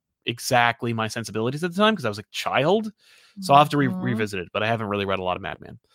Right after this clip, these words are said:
Speaker 1: Uh, Brian Rollins, "Hope you had a great fourth of July. Thanks for the great videos and entertainment each week." You too, Brian. Thank you.
Speaker 2: Thanks. We did. It was, it was a lot of fun. It was chill, but it was a lot of fun.
Speaker 1: Yes. Yeah.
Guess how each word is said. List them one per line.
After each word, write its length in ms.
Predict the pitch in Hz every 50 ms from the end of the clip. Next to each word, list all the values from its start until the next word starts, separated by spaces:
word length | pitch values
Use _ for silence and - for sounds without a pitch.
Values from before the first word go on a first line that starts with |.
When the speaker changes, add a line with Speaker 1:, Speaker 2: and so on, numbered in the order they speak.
| _ _ _ _ _ _ _ _ _ _ _ _ _ _ _ _ _ _ _ - -
Speaker 1:
Uh, 200 | 123 120 120 123
Brian 320 | 123 120 143 160 165 165 165
Rollins, 380 | 165 170 175 180 180 175 165
"Hope 160 | 160 160 165
you 120 | 160 160 147
had 140 | 151 156 147
a 20 |
great 300 | 139 123 143 147 156 -
fourth 260 | - - 156 156 139 147
of 60 | 131
July. 480 | 117 131 127 135 151 165 185 196 202
Thanks 180 | 165 147 135 123
for 60 | 131
the 80 | 123 120
great 160 | 123 123 117
videos 300 | 156 175 202 220 226 185
and 60 | 226
entertainment 380 | - 175 - - 196 196 202 -
each 180 | 208 202 -
week." 220 | - 254 277 - -
You 80 | 226
too, 180 | 226 - - 302
Brian. 280 | 208 170 175 190 233 226
Thank 160 | - 233 226
you. 100 | 226 160 - _ _ _ _
Speaker 2:
Thanks. 420 | - 320 415 311 220 - - - _ -
We 180 | 214 220 247 240
did. 360 | 208 262 330 370 185 - -
It 60 | 190
was, 240 | 226 247 214 208 - _
it 60 | - -
was 100 | 247 277
a 40 | 320
lot 120 | 349 339
of 60 | 330
fun. 160 | - 359 285 202
It 60 | 180
was 200 | 196 220 - -
chill, 420 | _ - - - 320 240 165 135 147
but 100 | 170 180
it 60 | 165
was 140 | 180 185 196 -
a 40 | 185
lot 440 | 196 190 185 180 180 175 165 151 151
of 100 | 147 -
fun. 340 | _ 185 156 107 101 135 147 -
Speaker 1:
Yes. 480 | 180 175 143 - - - - - - - _ _ _ _
Yeah. 240 | - 143 131 113